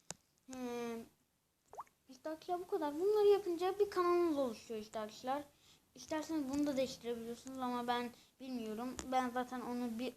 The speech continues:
öğrenince size de onun videosunu çekerim. Arkadaşlar size söylüyorum şimdiye kadar bakın on beş aboneye özel video gelecek, otuz aboneye özel. Otuz aboneden sonra düşünürüm yani ben.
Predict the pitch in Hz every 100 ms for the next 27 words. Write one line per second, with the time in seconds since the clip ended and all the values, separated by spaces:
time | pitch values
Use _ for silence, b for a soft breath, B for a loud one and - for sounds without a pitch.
0 | _ 240 262 254 262 247 247 262 277 254
1 | 262 262 247 233 247 - 247 247 240 240
2 | 247 269 - _ _ _ _ _ _ _
3 | _ _ _ _ _ _ _ _ _ 208
4 | 220 - 240 220 B B - 302 302 311
5 | 302 302 285 254 - 302 294 262 247 247
6 | 233 220 214 - 277 339 349 - 254 226
7 | 226 226 220 226 240 233 226 233 233 240
8 | 294 294 254 - 262 226 214 208 202 196
9 | 196 190 190 208 _ b b b b b
10 | 277 277 285 294 277 294 277 269 269 285
11 | 294 254 247 - 262 254 214 202 196 196
12 | 202 202